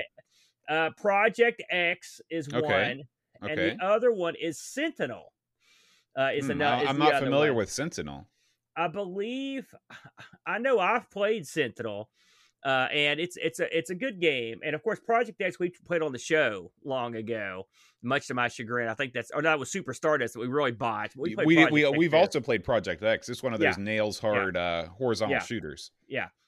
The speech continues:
Speaker 2: So there's two more in the kitty there. And, uh, you should check this guy out, Breadbox Com-, uh, uh,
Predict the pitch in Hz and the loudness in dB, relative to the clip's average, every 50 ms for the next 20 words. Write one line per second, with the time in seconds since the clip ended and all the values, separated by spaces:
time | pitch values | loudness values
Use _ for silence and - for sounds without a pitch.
0 | _ - - 185 175 165 151 143 - - - 139 175 180 - - - 220 269 277 | _ -10 -4 -2 0 2 2 0 -2 -6 -4 -2 -2 -2 -2 -4 -6 -6 -4 -4
1 | 269 247 220 220 202 190 123 127 175 170 156 - - - 185 190 185 165 139 117 | 0 0 0 0 0 0 -2 -2 -4 -6 -6 -8 -4 -4 -2 -2 -2 -2 -4 -4
2 | 107 113 104 101 98 95 - _ _ _ _ _ _ _ - - 165 - 175 - | -6 -8 -8 -8 -10 -10 -12 _ _ _ _ _ _ _ -2 0 2 2 2 0
3 | - 185 202 - 202 214 - 226 190 - - 311 330 - 311 294 - - 214 185 | -2 -4 -4 -4 -6 -8 -8 -8 -8 -6 -4 -4 -4 -4 -6 -8 -2 0 2 4
4 | 175 175 180 170 147 - - 127 143 165 190 196 139 196 185 180 160 - - - | 4 6 6 4 4 2 -2 0 2 2 2 2 0 -2 0 0 -2 -4 -6 -6
5 | 180 175 170 120 - - 147 143 139 135 123 - - - 123 131 123 | -4 -4 -4 -4 -4 -2 0 0 0 0 -2 -4 -8 -10 -10 -10 -10